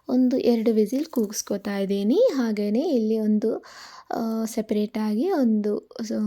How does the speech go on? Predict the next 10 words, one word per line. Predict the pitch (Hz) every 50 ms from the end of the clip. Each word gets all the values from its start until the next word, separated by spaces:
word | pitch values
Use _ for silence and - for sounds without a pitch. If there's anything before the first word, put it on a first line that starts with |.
| 208 208 214 208 -
ಒಗ್ಗರಣೆ | 214 185 - 208 208 214 214
ಹಾಕುವಂತಹ | 214 214 214 196 - - 208 202 196 190 220 208 214 214
ಬಾಣಲಿ | 190 208 196 196 196 196 196
ತಗೊಂಡು | 196 - 202 196 196 196 196 202 220 370 392
ಇಲ್ಲಿ | 339 254 226 214 208
ನಾನು | 208 208 202 208 214 262 427 554 523 - - - - - _ _
ಕಡಲೆ | - - 226 220 240 226 262 320 339
ಪಪ್ಪನ್ನ | - - 240 226 - - 214 214 233 330 453 508 427 330
ನೀಟಾಗಿ | 294 285 269 269 269 269 233 226 226 330 - - - 226
ಒಂದು | 226 220 220 214 214 208 214